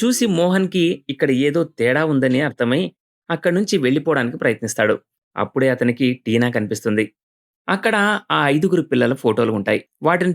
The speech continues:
చూసి అతను టీనాని ఆ ఫోటోల గురించి అడుగుతాడు. ఆ ఐదుగురు పిల్లలు చాలా సంవత్సరాల క్రితం కాలేజీలో జరిగిన ఒక అగ్ని ప్రమాదంలో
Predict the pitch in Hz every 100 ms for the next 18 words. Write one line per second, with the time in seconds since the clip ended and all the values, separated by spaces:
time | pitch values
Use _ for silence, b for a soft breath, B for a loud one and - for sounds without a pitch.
0 | 214 226 196 185 165 151 151 160 156 151
1 | - 117 113 127 170 156 127 117 180 131
2 | 113 107 110 - _ _ _ 117 113 120
3 | 131 131 131 123 135 135 131 - _ -
4 | 156 185 202 165 156 156 147 143 131 147
5 | 135 110 117 139 143 147 131 123 123 120
6 | - _ _ _ 120 123 113 107 139 156
7 | 139 131 127